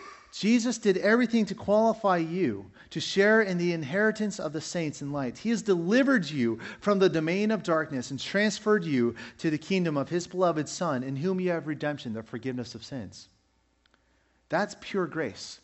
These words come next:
This is not something we do earn. This is not something we can, uh, obtain for ourselves. This is something that is ours because of what Jesus has already done for us.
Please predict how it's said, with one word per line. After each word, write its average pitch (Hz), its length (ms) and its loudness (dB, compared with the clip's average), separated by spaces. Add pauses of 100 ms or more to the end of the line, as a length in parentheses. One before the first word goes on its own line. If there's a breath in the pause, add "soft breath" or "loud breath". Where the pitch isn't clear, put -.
(180 loud breath)
This 180 180 -6
is 208 60 -6
not 208 160 0
something 185 480 -2
we 165 400 2 (460 loud breath)
do 160 500 4
earn. 214 600 -2
This 170 160 -6
is 165 60 -8
not 190 160 0
something 185 260 -2
we 180 100 0
can, 175 200 -2
uh, 147 280 0
obtain 170 380 -4
for 185 140 -2
ourselves. 180 480 0
This 208 160 -8
is 196 80 -8
something 190 340 -4
that 165 200 0
is 147 200 -4 (400 loud breath)
ours 151 460 0
because 131 300 -8
of 127 60 -6
what 127 140 -2
Jesus 120 380 -8
has 117 160 -10
already 117 200 -6
done 107 220 -8
for 104 180 -14
us. - 300 -20